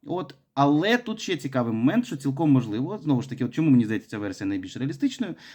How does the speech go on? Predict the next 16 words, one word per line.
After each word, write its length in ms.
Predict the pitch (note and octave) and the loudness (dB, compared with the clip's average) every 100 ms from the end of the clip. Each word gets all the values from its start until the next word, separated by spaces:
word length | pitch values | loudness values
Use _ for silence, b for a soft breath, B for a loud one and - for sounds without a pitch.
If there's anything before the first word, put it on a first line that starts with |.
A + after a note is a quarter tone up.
| B | B
тобто 160 | C#3 D#3 | -10 -4
та 80 | |
версія, 360 | F#3 A#3 F#3 D#3 | 2 2 2 0
при 160 | - E3 | 0 -4
якій 200 | E3 D#3+ | -2 0
вони 200 | D#3 E3+ | 2 2
отримали 420 | D3+ D3 C#3+ C3 | 0 2 4 4
реально 220 | C#3+ C3 | 4 2
доступ 360 | A#2 C3+ C3+ G#2+ | 2 -2 -4 -6
до 80 | G#2+ | -6
якогось 300 | G#2 C3 - | -2 -4 -4
пакету 340 | G#2+ B2 B2+ | -8 -8 -8
документів, 560 | G2+ - F#2+ F2 - - | -10 -8 -6 -6 -8 -10
які 220 | C3 C#3 | -6 0
вони 180 | B2 A2+ | 2 2
роздобули 720 | G#2+ G2+ G2+ G2+ G2 F#2+ F2 | -2 -6 -6 -4 -2 -2 -4